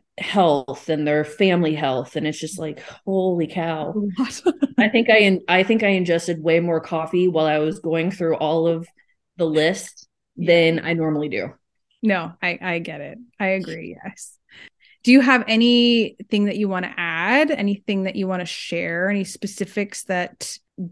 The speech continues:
Speaker 1: Don't let other people's opinions
Speaker 2: Mm-hmm.
Speaker 1: hold you back or second guess yourself. So, 'cause, like, I had, I had people that they did it with the best of intentions and they did it fr-,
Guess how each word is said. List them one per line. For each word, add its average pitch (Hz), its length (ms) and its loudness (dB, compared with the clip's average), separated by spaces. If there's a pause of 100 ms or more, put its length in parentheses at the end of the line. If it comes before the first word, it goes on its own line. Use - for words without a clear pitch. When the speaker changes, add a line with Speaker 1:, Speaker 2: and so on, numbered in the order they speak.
(140)
Speaker 1:
Don't 190 400 0
let 170 540 2
other 165 240 0
people's 165 400 -6
opinions 165 880 -4 (400)
Speaker 2:
Mm-hmm. 196 320 -10
Speaker 1:
hold 180 260 -2
you 170 140 -6
back 160 380 -2
or 170 120 2
second 151 440 -2
guess 139 260 -6
yourself. 131 440 -8 (600)
So, 147 300 -2
'cause, 160 260 -4
like, 151 260 0
I 156 160 2
had, 151 520 0 (560)
I 170 120 0
had 165 380 0
people 156 840 0
that 151 380 0
they 170 180 2
did 170 160 -2
it 156 140 2
with 170 140 -2
the 160 60 -2
best 151 280 -2
of 160 140 -6
intentions 156 800 -2
and 147 120 0
they 143 120 -2
did 147 180 0
it 143 260 -2 (260)
fr-, 160 100 0